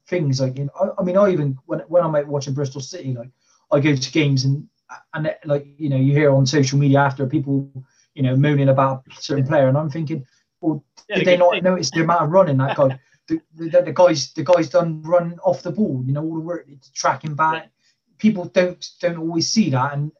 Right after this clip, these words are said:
Speaker 1: and again, like I said, to get to, to have a team that's getting the right balance where you have those players that dig in, dig deep,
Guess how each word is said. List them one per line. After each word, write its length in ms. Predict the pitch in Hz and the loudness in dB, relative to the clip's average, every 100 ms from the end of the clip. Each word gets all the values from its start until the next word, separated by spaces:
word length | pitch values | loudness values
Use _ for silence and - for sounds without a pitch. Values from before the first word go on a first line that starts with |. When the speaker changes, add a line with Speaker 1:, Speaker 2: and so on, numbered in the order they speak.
| _ - _ - | _ -20 _ -8
Speaker 1:
and 100 | 151 | -2
again, 280 | 135 147 139 | 2 2 2
like 120 | 131 | 0
I 40 | |
said, 280 | 135 139 - _ _ - | -2 -2 -4 _ _ -14
to 100 | - | -6
get 300 | 131 - - _ _ - | 2 2 0 _ _ -6
to, 180 | 160 160 | -6 -2
to 120 | 156 | 0
have 120 | 165 | 0
a 60 | 143 | 0
team 340 | - 160 135 | -2 0 2
that's 160 | 131 - | 2 0
getting 240 | 156 131 | 0 0
the 80 | 135 | 2
right 240 | 143 135 | 2 2
balance 380 | 143 139 127 127 | 2 0 0 -2
where 100 | 135 | 0
you 80 | 131 | 0
have 140 | 139 | 0
those 160 | 131 131 | -2 -4
players 340 | 143 151 131 | -4 -2 0
that 140 | 131 131 | -2 -6
dig 160 | 135 | -4
in, 120 | 135 131 | -2 -2
dig 200 | 135 143 | -4 -2
deep, 380 | 135 127 160 | -2 -2 -6